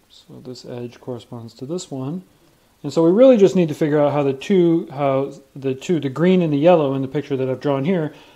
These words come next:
how those two map, and then the third one will take care of itself.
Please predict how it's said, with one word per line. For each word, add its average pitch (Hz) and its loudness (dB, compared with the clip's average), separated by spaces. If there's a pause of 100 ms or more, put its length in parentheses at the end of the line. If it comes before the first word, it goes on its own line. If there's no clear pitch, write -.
(120)
how 156 0
those 208 6
two 165 -2
map, 135 -2
and 139 -4
then 139 -2
the 131 -4
third 165 0
one 147 -2
will 131 -4
take 131 -4
care 127 -6
of 110 -10
itself. 117 -6